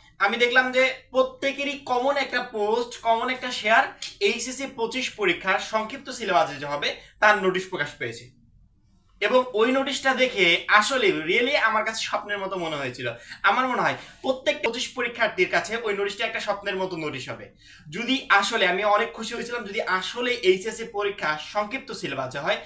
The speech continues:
আমার থেকে বেশি আর কেউ খুশি হবে না। কারণ কি, এইচএসসি পরীক্ষার্থী সাধারণত আমরা দেখেছি recently কয়েকটা বছর যে হান্ড্রেড মার্কের পরীক্ষা হয়েছে, প্রচন্ড পরিমাণে রেজাল্ট খারাপ হয়েছে। সেখানে যদি সংক্ষিপ্ত সিলেবাস দেওয়া হয়, সেটা অবশ্যই কিন্তু শিক্ষার্থীদের জন্য ভালো হবে। এবং আমার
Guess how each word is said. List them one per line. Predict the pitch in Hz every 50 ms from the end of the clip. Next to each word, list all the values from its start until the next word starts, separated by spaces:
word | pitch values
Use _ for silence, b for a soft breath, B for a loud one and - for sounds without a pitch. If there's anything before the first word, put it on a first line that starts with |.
| -
আমার | - 175 185 208 208
থেকে | 214 226 - 220
বেশি | 185 196 190 196 214
আর | 208 202 -
কেউ | 190 185
খুশি | 185 175 160 - 156
হবে | 135 123 123 -
না। | - - - _ _ _ _ _ _ _ _ _ _ _ _ _ _ _
কারণ | 202 208 - 240 226
কি, | - 170 135 127 B B B B B B
এইচএসসি | - 185 185 214 208 254 262 247 254
পরীক্ষার্থী | - - 233 226 220 - 226 220 - - 247 247
সাধারণত | 240 - 202 190 240 240 226 180 185
আমরা | 175 170 165
দেখেছি | 170 190 190 196 180 185 180 170
recently | 170 196 226 226 226 226 220 208
কয়েকটা | 202 190 196 202 175
বছর | 165 160 160 165 175 175
যে | 170 180
হান্ড্রেড | 165 160 151 151 151 160
মার্কের | 170 165 160 170 - -
পরীক্ষা | 196 185 185 - 208 202
হয়েছে, | 202 214 220 214 262 269 262 B B B B B
প্রচন্ড | _ 269 285 277 302 294 277 277 269 262
পরিমাণে | 262 240 240 - -
রেজাল্ট | 185 190 185 190 180 -
খারাপ | 190 160 151 147
হয়েছে। | 135 120 117 - 117 - - _ _ _ _ _ _ _ _
সেখানে | - 202 190 226 226 233 247
যদি | 240 226
সংক্ষিপ্ত | 196 208 190 180 214 214 - 226
সিলেবাস | 208 202 190 180 170 175 170
দেওয়া | 160 165 165 160
হয়, | 156 -
সেটা | - 202 196 214 202 202
অবশ্যই | 202 240 240 240 247 240
কিন্তু | 247 233 226
শিক্ষার্থীদের | - 240 220 - 214 208 202 202 196
জন্য | 185 208 190 190
ভালো | 170 165 156 147
হবে। | 131 117 - 101 - - - -
এবং | 208 214 233 233
আমার | 220 202 214 240